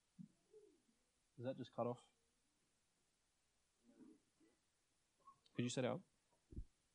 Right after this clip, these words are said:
I was, I was looking through, okay, what are the actual programs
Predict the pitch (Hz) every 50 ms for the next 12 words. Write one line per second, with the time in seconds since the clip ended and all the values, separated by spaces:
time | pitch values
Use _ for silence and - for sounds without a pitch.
0 | _ _ _ _ _ _ _ _ _ _ _ - - - - - _ _ _ _
1 | _ _ _ _ _ - - - - - - - - - - - - - - -
2 | - 175 196 196 185 - - - 185 - - - - - - 170 180 180 170 147
3 | 170 208 208 - 226 202 180 - 220 202 190 175 175 - 202 190 165 127 107 -
4 | - - - - - - - - - - _ - _ _ _ _ _ _ _ _
5 | - - _ _ - 131 151 202 240 160 190 185 185 175 160 175 170 165 165 185
6 | - - - 208 175 160 - - - 202 214 214 175 165 135 107 92 - - -
7 | - - -